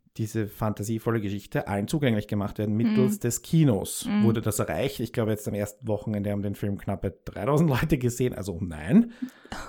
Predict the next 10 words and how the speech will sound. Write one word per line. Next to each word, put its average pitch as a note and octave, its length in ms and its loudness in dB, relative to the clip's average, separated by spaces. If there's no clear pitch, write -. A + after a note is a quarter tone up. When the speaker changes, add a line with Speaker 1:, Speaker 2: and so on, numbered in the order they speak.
Speaker 1:
Ja, B2 300 0
für C#3 260 6
Speaker 2:
<laughs> - 160 -18
Speaker 1:
vier C3+ 160 4
Millionen A#2+ 400 6
Budget A#2 560 4
halt A#2 380 0
eher G2+ 240 0
schlecht. G2+ 480 -2
Speaker 2:
Mhm. F#3 280 -2